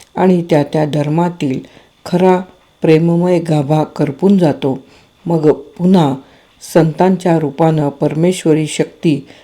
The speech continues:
कार्यप्रवण होते आणि धर्मग्लानी दूर होते. जगातील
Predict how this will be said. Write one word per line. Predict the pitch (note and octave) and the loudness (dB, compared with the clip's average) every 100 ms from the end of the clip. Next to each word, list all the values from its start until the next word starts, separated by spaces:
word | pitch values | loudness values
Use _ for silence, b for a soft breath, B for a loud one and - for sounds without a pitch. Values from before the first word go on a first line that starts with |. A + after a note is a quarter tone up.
| b - | b -2
कार्यप्रवण | D#3 D#3+ F#3+ F3+ D#3+ D#3 D3 | 0 2 2 0 -2 -2 -2
होते | C#3+ C3+ C#3+ D3+ - b b _ - | -4 -2 -4 -4 -10 b b _ -4
आणि | E3+ D#3+ D3 D3 b b b b | 0 2 0 -2 b b b b
धर्मग्लानी | D3+ D#3+ E3 G3+ F3 D#3 C#3 C#3 C#3 - | -2 0 2 2 2 2 2 2 -2 -4
दूर | - D#3+ G3 | -4 2 2
होते. | E3 E3 - C#3 - B B B B D3+ | 0 -2 -2 -6 -6 B B B B 2
जगातील | E3 F3+ F3+ F3 C#3+ | 4 4 2 0 0